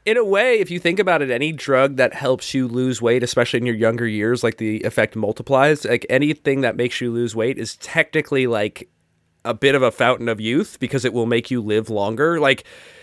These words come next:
especially if you're overweight when you're younger, getting that weight off, the, the earlier you do it, the more that makes a difference. And so, like,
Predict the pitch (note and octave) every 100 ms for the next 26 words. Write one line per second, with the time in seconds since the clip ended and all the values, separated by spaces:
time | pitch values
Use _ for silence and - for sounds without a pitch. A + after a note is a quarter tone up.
0 | - - A3 B3 G#3+ E3+ D#3 D#3 D3+ D3
1 | C3+ B2 A#2+ C3 F3 F3+ C3 A#2 A#2 -
2 | C#3+ C#3+ C#3+ A2+ C3 C3 B2+ B2 A#2+ A2+
3 | A2+ - A#2 - C#3+ D3 C#3+ C3+ A#2+ A2+
4 | C#3+ D3+ B2 A2 - A2+ A2+ A2+ B2+ B2+
5 | A#2+ F#2 A#2+ A#2 G#2 F#2+ E3 - G#2+ G2+
6 | - A#2+ B2 C3 A#2 A#2 A2+